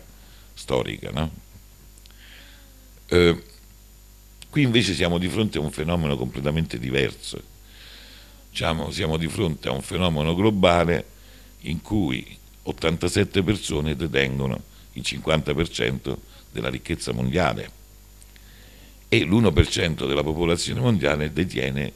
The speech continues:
il sessantacinque per cento. Cioè l'economia finanziaria al di fuori di ogni cro-, controllo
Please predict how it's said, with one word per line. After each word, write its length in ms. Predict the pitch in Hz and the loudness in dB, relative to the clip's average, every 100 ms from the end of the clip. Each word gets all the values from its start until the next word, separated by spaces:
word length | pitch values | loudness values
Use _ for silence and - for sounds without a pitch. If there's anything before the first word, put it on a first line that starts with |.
| - - - | -16 -20 -18
il 160 | - - | -10 -6
sessantacinque 800 | 87 - 76 69 64 57 - 60 | -4 -4 -4 -4 -4 -6 -8 -8
per 180 | - - | -8 -6
cento. 440 | 53 50 - - - - - - - - - - - | -6 -6 -10 -18 -20 -20 -20 -20 -20 -20 -20 -20 -14
Cioè 140 | - 101 | -2 2
l'economia 540 | 92 95 117 127 123 | 4 6 6 6 4
finanziaria 680 | 95 95 87 - 67 62 57 | 4 0 0 2 0 0 0
al 60 | 67 | -2
di 120 | 80 | -2
fuori 260 | 104 87 76 | 0 0 2
di 80 | |
ogni 300 | 73 76 78 | 0 2 0
cro-, 320 | - 104 104 - | 0 2 2 0
controllo 680 | 98 117 69 64 76 104 | -2 -2 0 0 2 -2